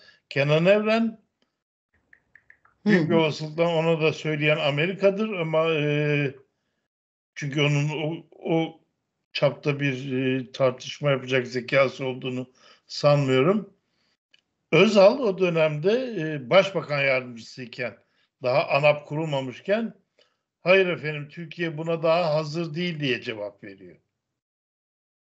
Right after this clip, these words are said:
Speaker 2: E, çünkü
Speaker 1: Fakat sonra, sonra kendi partisini kurunca ve başbakan olunca Türkiye'de Kürt, Kürt meselesini konuşan ilk başbakanmış gibi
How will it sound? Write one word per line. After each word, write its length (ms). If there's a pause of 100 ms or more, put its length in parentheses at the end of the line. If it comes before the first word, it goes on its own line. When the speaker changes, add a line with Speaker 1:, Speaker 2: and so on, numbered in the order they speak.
(160)
Speaker 2:
E, 140
çünkü 200
Speaker 1:
Fakat 200
sonra, 420 (220)
sonra 360
kendi 340
partisini 600
kurunca 640 (340)
ve 160
başbakan 520
olunca 680 (720)
Türkiye'de 640
Kürt, 640
Kürt 240
meselesini 640
konuşan 460
ilk 220
başbakanmış 800
gibi 320